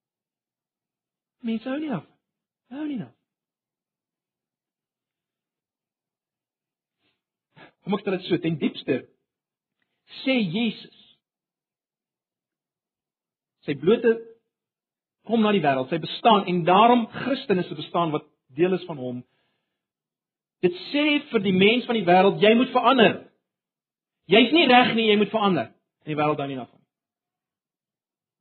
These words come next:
Want hulle die duisternis liewer as die lig, sê Jesus. Hulle hou nie daarvan om te hoor hulle moet verander.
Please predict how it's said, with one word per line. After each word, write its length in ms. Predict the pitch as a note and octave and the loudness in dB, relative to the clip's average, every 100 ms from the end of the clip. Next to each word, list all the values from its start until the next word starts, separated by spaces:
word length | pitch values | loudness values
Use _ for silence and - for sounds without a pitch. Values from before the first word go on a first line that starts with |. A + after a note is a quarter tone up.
| _ _ _ - | _ _ _ -2
Want 160 | F3 | 4
hulle 120 | F3 E3+ | 4 2
die 160 | D#3 C3 | 0 4
duisternis 520 | G3+ - G#3+ G3+ D#3+ | 4 4 2 2 0
liewer 280 | F3+ F#3+ F3+ | -2 0 0
as 80 | F3+ | 0
die 80 | D#3+ | 2
lig, 220 | F3 - - _ _ _ _ _ _ _ _ _ - | 2 0 -12 _ _ _ _ _ _ _ _ _ -10
sê 100 | D#3 | -6
Jesus. 400 | D3 D3 D3+ - _ _ _ _ _ _ _ _ _ _ _ _ _ _ _ _ _ _ _ _ _ _ _ _ _ _ _ _ _ _ _ _ - | -4 -4 -8 -14 _ _ _ _ _ _ _ _ _ _ _ _ _ _ _ _ _ _ _ _ _ _ _ _ _ _ _ _ _ _ _ _ -8
Hulle 160 | B3 | -2
hou 80 | A3+ | 0
nie 80 | B3+ | 0
daarvan 280 | F#3+ D#3+ D3+ | -2 -4 -8
om 20 | |
te 80 | D3 | -4
hoor 160 | D#3 E3+ | 0 0
hulle 140 | E3+ | 0
moet 100 | - | -6
verander. 460 | G3+ A#3 G#3+ A#2+ | -12 -8 -8 -10